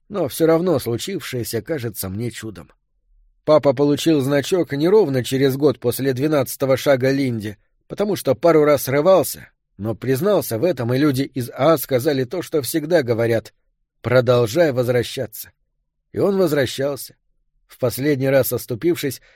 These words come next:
единственное пиво из упаковки, которую он вылил в раковину,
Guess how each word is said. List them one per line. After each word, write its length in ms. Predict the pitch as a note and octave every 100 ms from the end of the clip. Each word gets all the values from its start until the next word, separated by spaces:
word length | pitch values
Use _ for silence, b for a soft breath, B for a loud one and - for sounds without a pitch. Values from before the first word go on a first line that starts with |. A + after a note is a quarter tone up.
| b b -
единственное 720 | A#2 C3+ C3 - C#3+ C#3+ C#3
пиво 300 | E3 D3+ C3+
из 100 | A#2
упаковки, 540 | A#2 A#2+ E3+ C#3+ C3+
которую 360 | C3 B2+ C#3 C#3+
он 240 | C#3 C3
вылил 260 | C3 C3+ C3+
в 40 |
раковину, 520 | D3 C3 A#2+ A#2+ A#2+